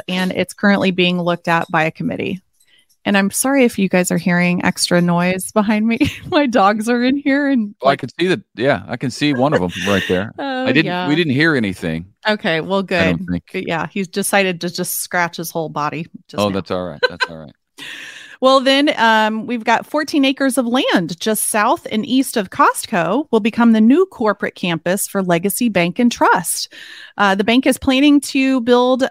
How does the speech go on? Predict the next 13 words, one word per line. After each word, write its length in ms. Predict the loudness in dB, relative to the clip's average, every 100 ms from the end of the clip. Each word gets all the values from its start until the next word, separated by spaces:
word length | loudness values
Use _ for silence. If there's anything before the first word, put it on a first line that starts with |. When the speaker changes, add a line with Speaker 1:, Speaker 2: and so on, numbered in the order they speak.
| -2
Speaker 1:
an 140 | -2
office 500 | 2 2 2 0 -2
building 360 | -2 -4 -2 0
there 360 | 0 2 0 0
and 140 | 0
extra 320 | -2 -2 -2
space 440 | -2 0 0 0 -4
to 340 | -2 0 2
offer 420 | 0 0 -2 -4
offices 480 | -2 -2 -4 -4 -4
for 160 | 0 2
lease. 460 | 2 2 0 -2 -4
So 460 | -2 0 2 0